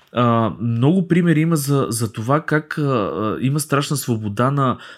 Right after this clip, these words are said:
на действие. Може, де, де се казва, да имате някаква кампания или нещо, да, да вземете едно лего, да го сглобите това лего и оттам с фотоапарат и да го раздвижите, да стане някакъв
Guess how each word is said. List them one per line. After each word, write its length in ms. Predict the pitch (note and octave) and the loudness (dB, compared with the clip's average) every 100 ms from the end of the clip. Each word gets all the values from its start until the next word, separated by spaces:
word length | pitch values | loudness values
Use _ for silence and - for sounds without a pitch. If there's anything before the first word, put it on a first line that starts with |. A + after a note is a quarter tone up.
| - | -6
на 160 | G#2+ G2 | -2 0
действие. 520 | G2 A#2 A#2+ - F2+ | 2 2 0 -4 -4
Може, 360 | F2+ A#2+ C3+ C#3 | -2 -2 -2 -2
де, 180 | C3+ | -2
де 200 | - A#2+ | -2 -4
се 180 | B2 C3 | -4 -4
казва, 420 | C3 C3 C#3 B2+ A#2+ - - | -4 -4 -2 -4 -4 -18 -8
да 100 | A#2 | 0
имате 260 | A#2+ B2+ A#2+ | 0 0 0
някаква 300 | B2 B2+ A#2+ | 0 0 -4
кампания 520 | - G2+ G2 A#2+ C3 A#2+ | -6 -6 -2 0 0 -2
или 120 | G#2 | -2
нещо, 340 | A2 A#2 A#2+ | -2 -4 -6
да, 200 | A2+ G#2 | -4 -4
да 120 | F2 | -4
вземете 400 | G2 G#2+ A#2 A#2+ | -6 -4 -4 -4
едно 260 | G#2 A#2 G#2+ | -4 -2 0
лего, 280 | G2+ G2+ F#2+ - | 0 -2 -6 -12
да 140 | - E2+ | -12 -10
го 140 | F2 | -8
сглобите 600 | E2+ F#2 F2+ G#2 G2+ A2 | -10 -10 -8 -8 -8 -10
това 220 | - A2 | -6 -4
лего 420 | G#2+ A2+ A2+ A2 - - - _ | -2 -2 -4 -8 -10 -18 -20 _
и 140 | G#2 G2+ | -4 -4
оттам 300 | F#2+ G#2+ A2+ | -2 -6 -6
с 380 | - G2+ - - | -8 -10 -10 -10
фотоапарат 720 | - A#2+ A#2+ G#2+ A2+ G#2+ A2 | -4 -2 -2 -2 -2 -2 -4
и 60 | G2+ | -6
да 100 | F#2+ | -6
го 140 | F#2 | -6
раздвижите, 800 | F#2 E2 F2 A2 G#2+ G2+ G#2+ G2+ | -6 -8 -6 -6 -6 -4 0 0
да 120 | F#2 | -2
стане 320 | F#2+ - G#2+ G2+ | -6 -4 -4 -4
някакъв 320 | G2+ - | -6 -8